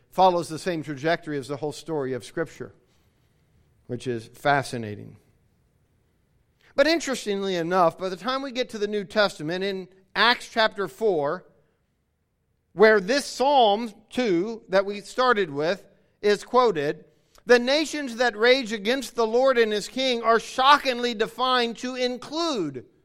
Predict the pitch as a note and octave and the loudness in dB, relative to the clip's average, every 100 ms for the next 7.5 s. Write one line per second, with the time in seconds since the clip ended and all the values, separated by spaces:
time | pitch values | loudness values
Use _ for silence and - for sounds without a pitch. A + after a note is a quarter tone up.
0 | _ _ _ - G3+ D3+ C#3+ A2+ - _ | _ _ _ 0 2 2 -6 -12 -16 _
1 | _ _ _ _ _ _ _ _ _ _ | _ _ _ _ _ _ _ _ _ _
2 | _ _ _ _ - A3 A3 A3 A#3 B3+ | _ _ _ _ 6 6 6 4 4 4
3 | F#3 C3 C3 C#3+ C#3+ C3 A#2 A2 C3 C3 | 2 -2 -8 -8 -8 -10 -12 -14 -12 -12
4 | A2+ A#2 _ _ _ C3+ B2 - - C3 | -12 -18 _ _ _ -2 -2 -4 -6 -6
5 | B2 A2 C3+ A#2+ A#2 - _ _ B2+ B2 | -6 -10 -6 -4 -6 -10 _ _ -6 -4
6 | C3 B2 A#2+ A#2 B2 A#2+ B2 A#2 A2+ B2 | -2 -2 -4 -4 -4 -4 -8 -8 -8 -10
7 | A#2 - A2 G#2+ | -10 -8 -8 -8